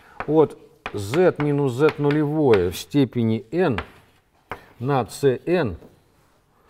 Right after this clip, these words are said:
а cn будет иметь вид единицы на два π и на интеграл зета минус зет ноль, щас я отойду, равно ро один. Ну, нужный вид оно и будет иметь.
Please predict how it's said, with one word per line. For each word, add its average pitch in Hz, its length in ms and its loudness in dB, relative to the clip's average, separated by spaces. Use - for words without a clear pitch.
а 127 160 2
cn 135 680 2
будет 147 440 0
иметь 143 400 4
вид 160 360 0
единицы 127 720 -6
на 127 180 -2
два 127 300 2
π - 100 -10
и 123 480 -4
на 135 260 0
интеграл 139 960 2
зета 98 640 -2
минус 117 380 -4
зет 117 300 -6
ноль, 113 280 -4
щас 101 200 -6
я 110 120 -2
отойду, 113 420 -4
равно 98 360 -4
ро 95 240 -4
один. 113 380 -6
Ну, 165 100 -4
нужный 175 320 4
вид 160 140 4
оно 147 200 4
и 143 60 4
будет 139 340 2
иметь. 147 380 -2